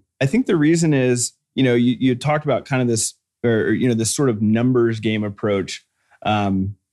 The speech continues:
it definitely is a numbers game, but I look at it not from the standpoint of, "Hey, let's throw a bunch of spaghetti at the wall and hope something sticks," but more from the standpoint of kind of like musical chairs.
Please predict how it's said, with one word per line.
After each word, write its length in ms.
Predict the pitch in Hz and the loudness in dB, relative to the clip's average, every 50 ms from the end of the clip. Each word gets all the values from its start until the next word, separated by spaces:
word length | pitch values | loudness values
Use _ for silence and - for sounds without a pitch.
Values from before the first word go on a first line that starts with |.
| _ _ _ _ _ _ _ _ _ _ _ _ - - _ _ _ _ _ _ | _ _ _ _ _ _ _ _ _ _ _ _ -20 -20 _ _ _ _ _ _
it 200 | - 151 147 117 | -2 -2 0 0
definitely 440 | 143 160 165 160 208 196 165 131 85 | 0 -2 -2 -2 -2 -2 -2 0 2
is 160 | 123 127 135 | 2 2 2
a 60 | 151 127 | 2 2
numbers 460 | 117 110 113 127 143 151 151 139 139 | 0 0 0 0 0 0 0 -2 -2
game, 400 | 147 147 156 170 190 190 185 - _ - - - _ _ _ | -2 -2 -2 -2 -4 -4 -6 -10 _ -20 -20 -20 _ _ _
but 340 | - 139 131 - - - _ _ _ | -2 -2 -2 -2 -4 -12 _ _ _
I 140 | 127 139 165 | -2 -2 0
look 220 | 185 190 185 185 | 0 -2 -2 0
at 140 | 165 147 139 | 0 0 0
it 120 | 131 - 120 | -2 -4 -4
not 260 | 123 127 131 127 - | -4 -4 -4 -4 -2
from 120 | 139 135 | -2 -2
the 80 | 131 120 | 0 -2
standpoint 480 | - - 123 120 120 120 - 117 113 | -2 -2 -2 -2 -2 -2 -2 -2 -2
of, 260 | 110 107 101 101 - - _ _ _ _ _ _ | -2 -2 -4 -6 -10 -14 _ _ _ _ _ _
"Hey, 200 | - - 135 143 | -4 -2 0 0
let's 300 | 135 123 117 101 - - - _ _ | 0 0 -2 -2 -6 -12 -14 _ _
throw 220 | 131 120 123 123 | 0 0 2 2
a 20 | 123 | 2
bunch 220 | 127 123 - - | 0 -2 -2 -4
of 80 | 113 - | -6 -8
spaghetti 460 | - - 110 104 113 110 120 117 117 | -6 -6 -4 -2 0 0 2 0 0
at 120 | 110 - | 0 -2
the 60 | 107 104 | -2 -2
wall 320 | 101 98 104 117 127 123 | -2 0 0 0 0 -2
and 100 | 113 107 | -2 -2
hope 220 | 107 120 - - - | -2 -4 -4 -4 -4
something 340 | - 120 113 - 107 101 101 | -6 -6 -4 -4 -4 -4 -4
sticks," 540 | - - - 110 120 139 - - - - - _ _ - - - _ _ | -6 -4 -2 -2 -2 -2 -4 -6 -10 -14 -14 _ _ -20 -20 -20 _ _
but 100 | - - | -4 -2
more 360 | - 139 143 156 160 170 170 | 0 2 2 2 2 0 -2
from 160 | 156 - 147 143 | -2 -2 0 0
the 60 | 135 | 0
standpoint 400 | - - 139 135 135 139 127 123 | 0 0 -2 -2 0 -2 -2 -4
of 80 | 113 | -4
kind 160 | - 135 120 117 | -4 -4 -4 -2
of 60 | 110 | -2
like 180 | 104 107 - | -2 -4 -2
musical 520 | 120 117 120 120 120 117 120 98 95 90 90 | -2 0 0 0 0 -2 -4 -4 -4 -6 -6
chairs. 540 | - - 101 85 65 - - 110 - - | -4 -2 -2 -2 -2 -4 -6 -10 -12 -14